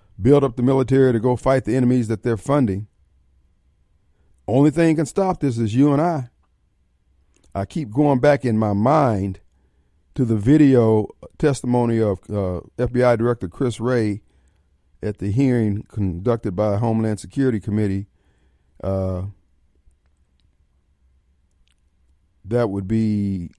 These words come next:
Clay Higgins was doing the interviewing, and of course Michael Guest was there, and Benny Thompson was chairing the meeting, I guess.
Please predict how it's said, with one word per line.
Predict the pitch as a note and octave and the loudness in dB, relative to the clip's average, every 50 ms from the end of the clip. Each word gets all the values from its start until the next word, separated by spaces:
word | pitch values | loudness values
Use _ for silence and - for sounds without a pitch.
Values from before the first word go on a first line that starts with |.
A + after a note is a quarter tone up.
| _ | _
Clay | - - C#3+ C#3+ C3+ B2+ | -10 -4 -2 0 0 2
Higgins | B2+ D3+ D3+ B2 A#2+ G2+ F#2 | 2 0 0 0 -2 -4 -4
was | F#2 F#2 F2+ E2+ F2 - - - | -6 -8 -8 -8 -10 -16 -16 -8
doing | G2 A#2 A#2+ A2+ G#2+ | -4 -2 -2 0 0
the | G2+ F2+ | -2 -2
interviewing, | - B2+ C3+ C3 G#2 G2+ G2+ G2+ G2 G2 F#2+ | -2 -2 -2 -2 -2 -2 -2 -2 -2 -4 -4
and | F#2 F#2 | -6 -6
of | |
course | - - G#2+ G#2 F#2 | -6 -4 -4 -4 -4
Michael | G2 G#2 A2+ A2+ G#2 - G2 F2+ F2+ - _ _ _ _ _ _ - | -4 -4 -4 -4 -4 -6 -6 -8 -8 -10 _ _ _ _ _ _ -4
Guest | F#2+ A#2 B2+ B2+ - | -2 0 0 0 -2
was | G#2 F#2 E2+ | -8 -8 -6
there, | G#2 G2 F#2+ | -4 -4 -4
and | F#2 F2 | -4 -4
Benny | F2+ G#2+ G#2 F#2 | -4 -4 -6 -6
Thompson | - - A#2 A2+ A2 - - E2 D2+ | -6 -6 -6 -6 -6 -8 -10 -12 -12
was | E2 - _ _ _ _ _ _ _ _ _ _ _ | -12 -14 _ _ _ _ _ _ _ _ _ _ _
chairing | - - C3 A#2+ A#2 A2+ G2+ | -8 -4 -2 -2 0 -2 -2
the | F#2+ | -2
meeting, | G2+ B2 B2 G#2+ F#2+ E2 | -2 -2 -2 -2 -4 -4
I | D#2+ | -6
guess. | D#2 D#2 E2+ E2+ E2+ - - | -8 -8 -8 -8 -10 -10 -14